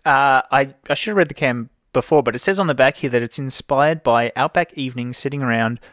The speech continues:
a glowing campfire. This Tropic I P A is the perfect way to wrap up the day with the colour of burnt orange s-, sun sitting over the Queensland desert, the Sunday market hop punch and stone fruit pine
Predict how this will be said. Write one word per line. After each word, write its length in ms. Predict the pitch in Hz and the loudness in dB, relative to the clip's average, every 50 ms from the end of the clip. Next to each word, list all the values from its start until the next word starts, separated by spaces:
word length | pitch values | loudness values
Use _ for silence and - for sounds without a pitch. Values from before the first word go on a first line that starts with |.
| _ - | _ -10
a 80 | 127 | -10
glowing 420 | 110 - 113 117 120 123 127 131 120 | -6 -4 -4 -2 -2 -2 -2 -4 -6
campfire. 560 | - - - 110 113 113 - - 98 95 98 | -10 -8 -8 -8 -8 -8 -10 -10 -10 -8 -8
This 160 | 107 143 143 | -8 -8 -8
Tropic 320 | - - 160 151 - - 147 | -6 -4 -4 -4 -4 -2 -2
I 140 | 127 127 | -2 -2
P 160 | 127 - 120 107 | -2 -4 -6 -4
A 200 | 110 113 113 - _ _ _ _ _ - | -4 -4 -6 -8 _ _ _ _ _ -12
is 180 | 135 120 - - | -12 -12 -10 -10
the 100 | 120 - | -12 -12
perfect 500 | - - - 127 127 - 139 117 - - | -10 -6 -4 -2 -2 -4 -6 -12 -8 -4
way 240 | 113 107 110 113 - _ - _ - | -4 -2 -2 -4 -6 _ -20 _ -16
to 140 | - - 110 | -10 -8 -6
wrap 280 | 101 104 110 113 - - | -4 -2 -4 -2 0 -2
up 200 | 117 - - - | -4 -4 -4 -10
the 140 | - 120 107 - _ | -12 -12 -12 -10 _
day 380 | - 110 98 95 90 95 110 - _ - _ _ - | -6 -4 -2 -2 -4 -6 -10 -12 _ -20 _ _ -10
with 100 | 131 113 | -10 -8
the 60 | 120 | -8
colour 420 | - - - 139 139 143 143 135 - - | -8 -4 -2 0 2 2 2 0 -2 -4
of 300 | 127 117 110 107 107 _ _ _ _ _ _ | -6 -6 -6 -8 -18 _ _ _ _ _ _
burnt 260 | - 131 135 139 - - | -4 -2 -2 -2 -2 -4
orange 400 | 120 117 117 117 117 117 113 - | -4 -4 -4 -4 -6 -8 -8 -10
s-, 200 | - - - - - _ _ _ | -10 -12 -14 -16 -20 _ _ _
sun 380 | - - - 113 113 113 117 117 | -16 -10 -6 -4 -4 -4 -4 -6
sitting 320 | - - 139 131 131 127 | -6 -6 -4 -6 -6 -6
over 200 | 117 110 110 113 | -6 -6 -6 -8
the 100 | 110 107 | -10 -12
Queensland 520 | - - 131 123 123 113 - 113 113 110 | -12 -10 -10 -10 -8 -6 -6 -6 -6 -6
desert, 340 | 101 104 98 - 104 101 - _ _ - - _ _ _ - | -6 -8 -8 -8 -10 -12 -12 _ _ -20 -20 _ _ _ -6
the 420 | 120 113 107 104 107 107 107 107 - | -6 -4 -4 -4 -6 -6 -8 -8 -10
Sunday 520 | - - - 135 135 143 143 139 135 131 | -10 -6 -4 -4 -2 -2 0 -2 -2 -2
market 420 | 123 78 117 117 117 127 - 131 113 | -4 -4 -4 -2 -2 -2 -4 -8 -14
hop 420 | - - - 113 - _ _ - _ | -12 -8 -8 -8 -8 _ _ -20 _
punch 440 | - - 120 113 110 110 - - - _ _ _ _ _ | -12 -8 -8 -8 -8 -8 -12 -14 -16 _ _ _ _ _
and 220 | - 123 107 110 110 | -12 -10 -10 -8 -8
stone 460 | - - - - 123 117 117 117 120 | -10 -10 -8 -6 -6 -4 -4 -6 -8
fruit 340 | - - 120 117 110 - - | -10 -8 -8 -8 -8 -10 -14
pine 440 | - - 113 107 104 107 107 110 | -10 -6 -6 -4 -4 -4 -6 -8